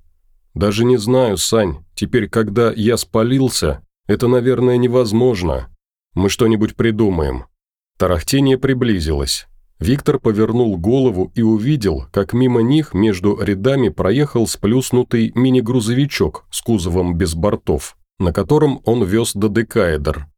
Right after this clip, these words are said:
Судя по тому, что Пустовалов даже не обернулся, опасности он не представлял, но все же Виктору было немного не по себе. "Саня,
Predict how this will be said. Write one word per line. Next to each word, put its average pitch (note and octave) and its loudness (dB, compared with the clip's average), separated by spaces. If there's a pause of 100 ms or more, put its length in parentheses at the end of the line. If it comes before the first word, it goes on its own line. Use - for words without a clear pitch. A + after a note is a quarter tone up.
(360)
Судя C#3 0
по C3 -2
тому, C3 0
что A#2+ -4
Пустовалов A#2 -2
даже G2+ 0
не G2+ 2
обернулся, A#2 -2
опасности B2+ -2
он A#2+ 0
не A#2+ 0
представлял, A#2 -2 (300)
но F#2+ 0
все D3+ -2
же C3+ 0
Виктору B2+ 0
было A#2+ 0
немного G#2+ 2
не A2+ 2
по A2 -2
себе. F#2 -4 (460)
"Саня, A#2 0